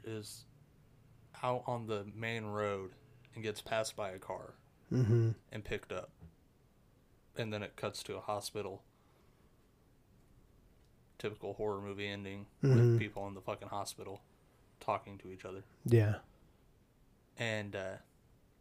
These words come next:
Speaker 1: she goes out to take a phone call from her granddad, who is the only one other than Pew that is, uh, known to me.
Speaker 2: Oh, yeah, yeah,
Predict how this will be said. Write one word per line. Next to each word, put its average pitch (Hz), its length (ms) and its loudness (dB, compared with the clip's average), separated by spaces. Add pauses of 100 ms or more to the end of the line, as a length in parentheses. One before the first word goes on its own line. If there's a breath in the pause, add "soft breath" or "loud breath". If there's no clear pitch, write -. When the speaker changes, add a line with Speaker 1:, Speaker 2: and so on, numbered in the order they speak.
(160)
Speaker 1:
she - 160 -6
goes 120 200 2
out 110 120 4
to - 80 -16
take 110 200 -4
a 107 40 -16
phone 110 260 -4
call 104 220 0
from 104 180 -6
her 98 80 -8
granddad, 101 560 -2 (840 soft breath)
who 135 120 4
is 107 160 2
the 107 200 0
only 123 540 0 (120)
one 107 300 0
other 107 300 -2
than 101 480 -6 (720)
Pew 107 380 -4
that 101 220 -2
is, 95 440 -6
uh, - 360 -8 (1600)
known 113 400 -2
to 101 120 -12
me. 101 320 -10 (1080)
Speaker 2:
Oh, 147 220 12
yeah, 131 260 10
yeah, 123 220 8